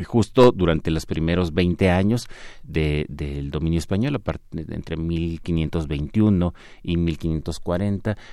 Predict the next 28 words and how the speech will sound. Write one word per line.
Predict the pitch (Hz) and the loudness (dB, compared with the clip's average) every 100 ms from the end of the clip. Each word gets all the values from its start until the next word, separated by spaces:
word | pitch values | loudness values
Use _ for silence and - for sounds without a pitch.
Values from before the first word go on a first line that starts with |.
| - | -4
la | 87 | -2
encomienda | 82 90 92 95 95 107 | 0 0 2 2 2 0
se | 98 98 | -2 -6
convirtió | - 85 78 - 85 | -4 -2 -4 -2 -2
en | 82 82 | 0 -2
la | |
principal | - 80 - - 85 | -4 -8 -6 -4 -4
forma | - 87 82 80 82 - - - | -2 -2 0 0 -4 -6 -16 -12
de, | 76 82 80 82 - | -4 0 2 2 -2
eh, | 78 78 - | -4 -4 -2
organización | 82 82 76 76 87 82 | -2 -2 -2 -2 -2 0
laboral | 80 73 73 71 69 - - - | -2 -2 -2 -4 -6 -14 -20 -12
en, | - 73 71 73 78 | -6 -4 -4 -6 -8
en, | 71 69 - | -10 -12 -10
en | 73 | -8
Nueva | 69 65 | -8 -8
España. | - 73 69 67 - - - - - - | -10 -8 -6 -8 -12 -18 -20 -20 -10 0
Y, | 110 123 - | 4 4 4
eh, | 101 85 82 78 | 2 2 0 0
consistía | 90 85 85 - 101 104 110 | -2 -2 -6 -6 0 4 4
básicamente | 92 98 110 104 92 85 98 87 | 2 -2 -2 0 0 0 -4 -4
en | 82 | -4
que | 80 | -4
los | 73 90 104 | -4 -4 -4
encomenderos, | 95 98 98 90 82 78 - | -4 -2 -2 -4 -4 -4 -8
algunos, | 76 98 104 98 - | -6 -2 -2 -2 -6
eh, | 82 - | -8 -8
españoles, | 80 - 82 80 82 80 80 - | -8 -6 -4 -2 0 0 -2 -4